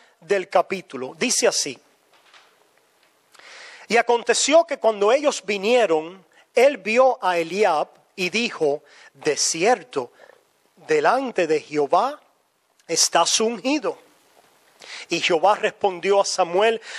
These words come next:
'No mires a su parecer, ni a lo grande de su estatura, porque yo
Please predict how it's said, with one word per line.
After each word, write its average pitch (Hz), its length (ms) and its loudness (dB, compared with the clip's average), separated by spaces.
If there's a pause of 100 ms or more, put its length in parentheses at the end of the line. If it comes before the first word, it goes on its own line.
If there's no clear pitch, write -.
(120)
'No 202 220 2
mires 294 420 0
a 214 60 4
su - 240 -4
parecer, 208 840 2 (540)
ni 185 200 -2
a 208 80 4
lo 190 160 2
grande 254 440 2
de 196 100 -6
su 202 180 -2
estatura, 226 680 0 (200)
porque 180 460 -4
yo 214 460 0